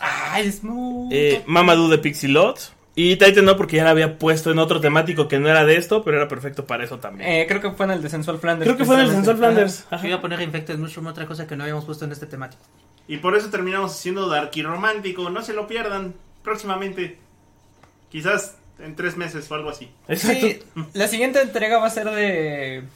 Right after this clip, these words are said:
Speaker 4: Manita
Speaker 1: canciones
Speaker 4: sudada.
Speaker 1: de Manita Sudada. Esta sí.
Speaker 2: Que no necesariamente pasó después del delicioso, y si sí pasó, iu, pero pues también pasa.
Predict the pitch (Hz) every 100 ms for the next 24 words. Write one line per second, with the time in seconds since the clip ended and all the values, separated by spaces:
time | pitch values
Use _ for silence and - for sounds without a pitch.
0 | _ _ _ 135 143 165 170 165 143 151
1 | 170 160 143 151 185 196 185 160 160 160
2 | 151 151 - - - - 190 214 247 285
3 | 247 214 226 226 233 226 165 190 190 190
4 | 190 190 175 165 160 180 180 190 156 147
5 | 147 151 165 165 147 156 208 403 - 156
6 | 147 147 147 147 151 151 131 -